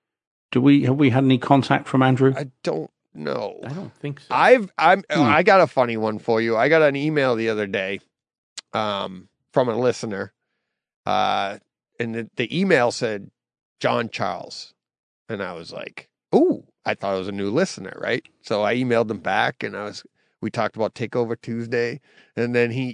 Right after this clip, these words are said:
Speaker 2: emailed. Now, that's what came up on my headline, John Charles, and I'm like, "Oh, great, new listener. Always great to hear from a new listener." And, uh, he's laughing right now. And, um, he's, <laughs> he, uh, it,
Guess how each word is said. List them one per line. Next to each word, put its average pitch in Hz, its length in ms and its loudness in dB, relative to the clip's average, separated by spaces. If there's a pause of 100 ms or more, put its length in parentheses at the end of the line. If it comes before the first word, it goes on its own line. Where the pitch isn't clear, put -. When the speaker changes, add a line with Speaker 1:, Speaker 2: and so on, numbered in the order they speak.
(140)
Speaker 2:
emailed. 135 480 2
Now, 135 300 4
that's 143 260 2
what 190 160 -2
came 147 300 0
up 135 200 4
on 107 140 2
my 101 140 -4
headline, 101 460 0
John 104 280 -4
Charles, 107 480 -4
and 104 100 -6
I'm 113 120 -2
like, 95 180 -8
"Oh, 202 160 0
great, 147 320 -6
new 117 160 -4
listener. 123 500 -6 (300)
Always 151 240 4
great 113 220 -6
to 101 80 -8
hear 101 120 -4
from 101 180 -8
a 98 40 -8
new 107 160 -6
listener." 120 420 -8 (520)
And, 101 180 -2
uh, 92 240 -8
he's 135 240 0
laughing 120 400 2
right 92 200 -6
now. 95 320 -6 (340)
And, 113 240 2
um, 95 280 -4 (440)
he's, 156 280 0 (380)
<laughs> - 800 -10
he, 175 360 0
uh, 120 340 4 (720)
it, 175 140 -6